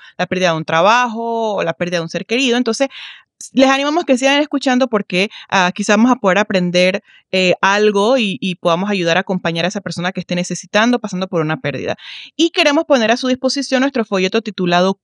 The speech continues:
Cómo enfrentar las pérdidas. Pueden descargarlo de forma gratuita en la sección de recursos de nuestra página web, sentido latino punto com. Ahí vamos a entrar un poquito más a fondo en cuanto a, a todo esto de las pérdidas.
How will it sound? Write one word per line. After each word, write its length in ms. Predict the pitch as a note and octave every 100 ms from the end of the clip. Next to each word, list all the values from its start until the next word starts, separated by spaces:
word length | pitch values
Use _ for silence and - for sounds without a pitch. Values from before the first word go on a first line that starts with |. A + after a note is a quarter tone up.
| -
Cómo 420 | A#3+ A#3+ C4 D#4
enfrentar 760 | - F#3 F#3+ F3 F3 - F#3 F#3
las 280 | G3 G3 - _
pérdidas. 640 | G3 E3+ D#3 D#3 G3 F#4 - - - -
Pueden 240 | - A3 B3
descargarlo 500 | C4 B3 G3+ F#3 G#3+
de 100 | G#3
forma 260 | F#3+ F#3
gratuita 560 | G3+ F3+ - B3 C#4 D#4
en 60 | C4+
la 80 |
sección 320 | A3+ F#3 F#3 G3
de 60 |
recursos 360 | A3 F#3 F3+ A3
de 80 | G#3
nuestra 240 | F3+ F3
página 380 | - F3 G#3 E3+
web, 160 | F3+
sentido 340 | G3+ F#3+ F#3 F#3
latino 320 | E3 E3+ E3+
punto 340 | - E3+ D#3 -
com. 280 | F#3+ G3+ D4 - - -
Ahí 260 | - G3 G#3
vamos 240 | A3 G#3
a 40 | A3+
entrar 220 | G3 F#3
un 80 | F#3+
poquito 300 | F#3+ G3 G3
más 140 | F#3+
a 100 | G3+
fondo 440 | - A3+ G#3+ G#3+ A#3
en 80 |
cuanto 340 | F#3+ F3+ E3+ E3+
a, 240 | D#3+ E3 - _ _
a 220 | D#3+ D#3+ D#3
todo 200 | G3+ G3+
esto 180 | F#3 G3
de 80 | E3+
las 140 | E3 -
pérdidas. 720 | D3+ C#3+ C#3 B2+ E2+ - -